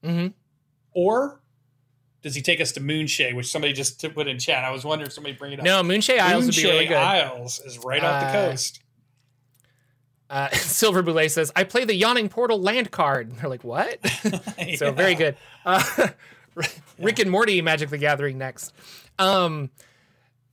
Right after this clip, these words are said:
Speaker 1: I, you know, the Moonshae Isles would be good. We've, we've done our watery adventures, so I don't know if they wanna do another one. Uh, honestly, the, uh,
Speaker 2: That'd be a big
Speaker 1: uh,
Speaker 2: delve into
Speaker 1: Ev-,
Speaker 2: elves stuff, too.
Speaker 1: Evermeet with the elves and stuff would be kinda interesting, 'cause, like, the
Speaker 2: Yeah.
Speaker 1: whole elf,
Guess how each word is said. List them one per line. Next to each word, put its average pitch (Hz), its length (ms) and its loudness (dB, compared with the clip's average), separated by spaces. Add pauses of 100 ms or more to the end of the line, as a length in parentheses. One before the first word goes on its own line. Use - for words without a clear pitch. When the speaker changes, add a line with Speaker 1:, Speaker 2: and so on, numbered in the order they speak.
(420)
Speaker 1:
I, 175 220 2
you 196 160 2
know, 240 100 4
the 208 80 2
Moonshae 254 340 2
Isles 165 300 4
would 190 100 0
be 185 80 0
good. 190 180 0
We've, 185 280 -2
we've 180 240 -2
done 196 220 2
our 220 160 4
watery 170 600 2
adventures, 220 500 -2
so 175 100 0
I 165 60 2
don't 196 200 0
know 196 120 0
if 185 80 -4
they 180 80 -2
wanna 165 240 -2
do 156 140 -4
another 147 340 0
one. 127 380 -6 (320)
Uh, 139 360 2
honestly, 196 540 2
the, 160 400 -2
uh, 143 340 2 (460)
Speaker 2:
That'd 151 160 0
be 214 60 2
a 147 100 4
big 143 100 2
Speaker 1:
uh, 135 80 -2
Speaker 2:
delve 165 220 2
into 147 160 -2 (120)
Speaker 1:
Ev-, 175 180 4
Speaker 2:
elves 123 240 -6
stuff, 185 180 4
too. 208 80 4
Speaker 1:
Evermeet 269 440 -2
with 190 140 -2
the 151 160 -10
elves 180 380 -2
and 226 120 -6
stuff 247 320 -8
would 214 120 -8
be 233 80 -10
kinda 214 260 -4
interesting, 233 560 -6
'cause, 190 220 -2
like, 165 180 0
the 156 80 0
Speaker 2:
Yeah. 143 60 -2
Speaker 1:
whole 175 260 0
elf, 160 460 -2